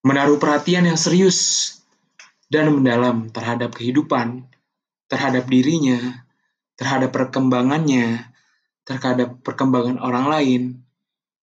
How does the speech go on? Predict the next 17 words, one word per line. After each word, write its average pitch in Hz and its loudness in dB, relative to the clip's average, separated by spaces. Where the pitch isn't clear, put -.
maju 135 -2
dan 131 0
mundurnya, 131 0
baik 123 0
dan 127 2
buruknya, 131 0
dan 151 0
terhadap 147 0
objek 147 0
yang 135 2
akan 131 0
dicintainya. 120 -2
Bentuk-bentuk 165 0
perhatian 160 2
itu 202 4
seperti 127 0
apa? 113 -4